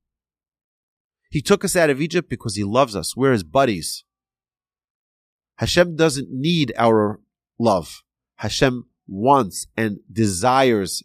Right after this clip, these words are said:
our love. We should all merit to have clarity and to introspect and to look at our year and to say to ourselves, "What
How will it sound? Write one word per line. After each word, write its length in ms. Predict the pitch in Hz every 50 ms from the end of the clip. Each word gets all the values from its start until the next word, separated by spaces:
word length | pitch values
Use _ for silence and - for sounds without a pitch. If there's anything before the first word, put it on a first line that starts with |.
| _ _ -
our 240 | 104 107 101 98 98
love. 400 | 95 95 80 78 73 - - _ _ _ _ _ _ _ _ _ _ _ _ _ _ -
We 120 | 117 127
should 180 | 120 - 143 127
all 280 | - - 139 156 165 151
merit 500 | 135 131 123 107 85 - - - - _ _ _ _ _ _ _ _ _ _ _ _ -
to 120 | - 127
have 360 | 113 113 127 135 131 120 - -
clarity 520 | - - 120 110 101 90 - 71 - _ _ _ _ _ _ _ _ _ -
and 180 | - 104 - -
to 260 | - 139 135 - - _ _ -
introspect 800 | 160 165 - - 156 - - - - - 160 127 - - - - _ -
and 120 | 120 113 -
to 80 | 147
look 300 | 135 143 151 185 196 -
at 100 | 190 170
our 200 | 165 156 151 147
year 460 | 139 127 139 160 151 123 85 73 - _ _ _ _ _ _ -
and 120 | - 139 -
to 80 | 147 143
say 200 | - - 196 202
to 60 | 202
ourselves, 560 | 180 147 131 - - 139 123 107 90 - - _ _ _ -
"What 600 | - 123 123 139 165 185 202 190 - - - -